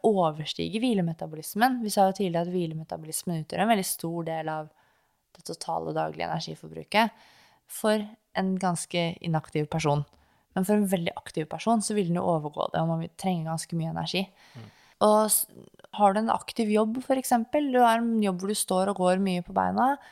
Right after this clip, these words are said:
Speaker 1: så, eh, vil jo neat være veldig høy,
Speaker 2: Mm.
Speaker 1: kontra om du har en stillesittende jobb, for eksempel.
Speaker 2: Mm.
Speaker 1: Og de to tingene her, det er, eh, komponenter som er veldig betydningsfulle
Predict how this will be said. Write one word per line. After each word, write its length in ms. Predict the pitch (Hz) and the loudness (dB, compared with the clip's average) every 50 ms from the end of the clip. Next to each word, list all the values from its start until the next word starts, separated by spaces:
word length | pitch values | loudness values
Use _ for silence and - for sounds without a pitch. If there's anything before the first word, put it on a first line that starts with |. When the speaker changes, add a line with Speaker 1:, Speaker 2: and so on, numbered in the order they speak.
| - _ _ | -20 _ _
Speaker 1:
så, 380 | - - - 320 339 320 - - - _ _ _ - | -4 2 4 4 6 6 4 0 -2 _ _ _ 4
eh, 320 | 240 233 226 226 226 220 214 | 4 4 4 4 2 2 2
vil 160 | 202 214 202 | 2 2 2
jo 80 | 226 226 | 4 4
neat 580 | 226 220 202 190 185 196 214 214 - - - | 4 6 4 4 4 2 2 0 -2 -6 -4
være 460 | 185 190 180 170 170 170 170 170 170 175 | -2 0 0 0 0 0 0 0 0 0
veldig 220 | 180 175 180 175 - - | -2 -2 -2 -2 -2 0
høy, 220 | - 87 85 - - _ _ _ _ _ - | 0 0 0 -2 -8 _ _ _ _ _ -16
Speaker 2:
Mm. 140 | - 101 98 | -14 -12 -4
Speaker 1:
kontra 440 | - - 175 165 160 - - - 170 | 0 0 0 2 0 0 -2 -2 0
om 100 | 165 175 | 0 -2
du 60 | 180 | -2
har 160 | 175 175 170 | -2 -2 -2
en 280 | 165 165 160 160 160 165 - | -2 -4 -6 -10 -12 -10 -8
stillesittende 640 | - - - 220 185 160 - 170 165 - - - | -4 -2 0 0 0 0 -2 -6 -10 -14 -16 -14
jobb, 160 | - - - - | -14 -14 -14 -14
for 140 | - - | -14 -14
eksempel. 420 | - - - - 175 165 - - - - _ _ - 135 | -14 -12 -10 -10 -10 -10 -10 -12 -14 -14 _ _ -20 -20
Speaker 2:
Mm. 80 | 113 98 - - - - - - - _ | -20 -20 -20 -20 -20 -20 -20 -20 -8 _
Speaker 1:
Og 300 | 214 220 220 220 220 - - - - - 196 190 190 | 2 4 6 6 4 4 0 -4 -10 -16 -14 -14 -12
de 320 | - - 214 220 233 247 240 | -10 -8 -6 -4 -4 -6 -6
to 220 | - - - 220 233 | -8 -8 -8 -8 -6
tingene 360 | - - 220 196 196 196 208 | -4 -2 -2 0 0 0 -2
her, 380 | 208 220 233 269 311 339 320 254 220 190 180 180 | -2 0 2 2 2 2 2 0 -4 -6 -8 -8
det 340 | 170 - 202 202 208 226 233 | -6 -2 0 0 2 2 2
er, 640 | 240 - - - - 175 175 175 175 180 185 180 - _ _ - - - - _ _ - | 0 0 -2 -4 -4 -2 0 2 4 4 4 4 0 _ _ -20 -20 -20 -20 _ _ -6
eh, 460 | - 196 185 185 180 180 180 175 175 165 | -4 -2 -2 0 0 0 0 -2 -2 -2
komponenter 640 | - - 190 185 185 226 220 202 170 165 160 - 180 | 0 2 2 2 4 4 4 4 4 2 0 -2 -2
som 140 | 175 196 - | -2 -2 0
er 380 | - - 170 165 170 175 170 175 | 0 0 2 2 2 0 0 -2
veldig 360 | 180 190 226 220 196 175 165 | 0 2 2 4 4 2 0
betydningsfulle 1160 | 165 185 - - - - 180 165 151 147 147 147 151 - - - - 175 160 156 160 180 196 | 0 -2 -2 -2 -2 0 0 0 0 -2 -4 -4 -4 -6 -6 -4 -4 -2 -2 2 4 4 4